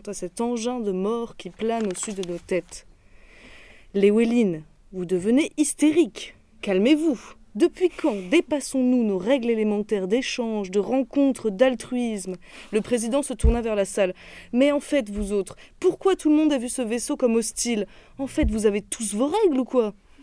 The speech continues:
Et effectivement, ils avaient tous leurs règles. Et ce fut un aide de département qui s'effondra en premier sous la douleur des crampes.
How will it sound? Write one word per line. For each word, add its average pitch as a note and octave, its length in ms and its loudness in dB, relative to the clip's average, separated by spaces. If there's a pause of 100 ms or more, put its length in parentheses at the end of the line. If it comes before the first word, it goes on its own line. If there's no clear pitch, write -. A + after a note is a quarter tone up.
(380)
Et A3 180 2
effectivement, G#3 640 -4 (280)
ils G3+ 280 -4
avaient F#3+ 280 -4
tous - 460 -10
leurs F#3 200 -2
règles. F3 360 -4 (960)
Et C4+ 200 6 (260)
ce D4 260 2
fut D4+ 420 -2
un A3 240 4
aide A3+ 320 4
de F#3+ 80 -4
département G#3 720 -2
qui G#3 160 -10
s'effondra G3 680 -4
en F#3 140 -4
premier F#3+ 480 0
sous - 180 -12
la F3 140 -2
douleur F3+ 280 -2
des F3 100 -4
crampes. - 380 -14